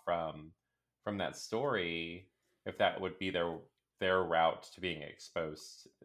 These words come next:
to, to that, that bit of history, you know, and,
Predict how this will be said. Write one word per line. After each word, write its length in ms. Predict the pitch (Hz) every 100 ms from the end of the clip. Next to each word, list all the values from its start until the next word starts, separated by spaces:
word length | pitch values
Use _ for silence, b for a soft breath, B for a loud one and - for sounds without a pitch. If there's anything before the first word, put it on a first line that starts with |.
| - -
to, 80 | 82 _ _
to 80 | 87 76
that, 260 | 76 76 - _ -
that 180 | 80 -
bit 80 |
of 100 | 69 85
history, 500 | 82 - - - - _ _ _ _ _ -
you 100 | 80
know, 180 | 71 78
and, 180 | 78